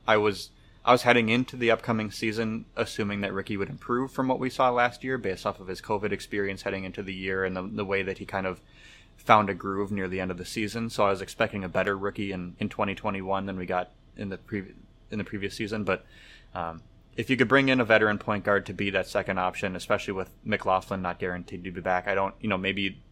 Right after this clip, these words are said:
that's the way you solve that. But like you said, we didn't improve at power forward tonight. We, we got more depth,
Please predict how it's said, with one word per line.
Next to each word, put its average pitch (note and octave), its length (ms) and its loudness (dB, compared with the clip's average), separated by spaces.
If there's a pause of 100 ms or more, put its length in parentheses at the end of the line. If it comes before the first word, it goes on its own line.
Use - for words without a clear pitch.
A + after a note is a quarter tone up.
(100)
that's G2+ 240 0
the G#2 40 -8
way G2 120 -2
you F#2 80 -6
solve G2+ 280 2
that. G#2+ 220 6
But A2+ 140 2
like A#2 100 0
you G#2 60 -12
said, G#2+ 180 2
we A#2 80 0
didn't B2 220 0
improve A#2+ 440 -2
at G2+ 100 0
power A#2+ 260 4
forward F2+ 340 -8
tonight. F#2 320 -10
We, G#2 260 0
we A#2+ 120 -4
got G2+ 260 4
more G2 140 2
depth, - 420 2